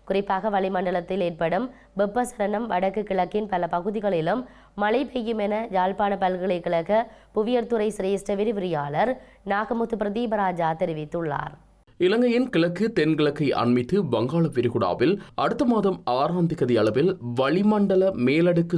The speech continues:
Speaker 2: சுழற்சி உருவாக்கி தாளமுக்கமாக மாறும் என நாகமுத்து பிரதீபராஜா கூறியுள்ளார். இந்த தாளமுக்கமும் மேற்கு வடமேற்கு திசையில் நகரும் வாய்ப்புள்ளதுடன்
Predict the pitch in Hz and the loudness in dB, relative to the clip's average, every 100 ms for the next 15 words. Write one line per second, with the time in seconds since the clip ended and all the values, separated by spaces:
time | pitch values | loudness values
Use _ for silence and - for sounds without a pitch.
0 | 170 127 135 - 156 110 123 139 123 95 | -2 0 0 -2 -4 2 2 2 2 0
1 | - 175 196 - - 175 233 262 233 - | -2 -4 -6 -10 -4 0 2 2 2 2
2 | 185 160 160 170 110 127 165 127 82 123 | 0 0 0 0 0 0 0 0 0 -2
3 | 185 - - 123 131 160 - 247 214 190 | -2 -6 -2 0 0 0 0 0 0 0
4 | 147 147 170 160 117 120 160 165 123 110 | 0 0 2 2 0 0 -2 0 0 0
5 | 92 82 65 - _ _ _ - 202 220 | -2 -2 -4 -8 _ _ _ -4 -2 0
6 | 233 233 285 254 170 185 165 202 - 127 | 0 0 2 2 2 2 2 0 0 0
7 | 147 151 - 202 - - 123 135 147 208 | 0 -2 -2 0 -2 -8 -4 0 2 4
8 | 208 208 208 202 151 135 147 151 170 170 | 4 2 -2 -4 -2 0 0 2 2 2
9 | 117 123 165 160 143 104 110 143 147 127 | 0 0 0 0 0 0 0 0 2 2
10 | 107 90 117 | 0 0 -2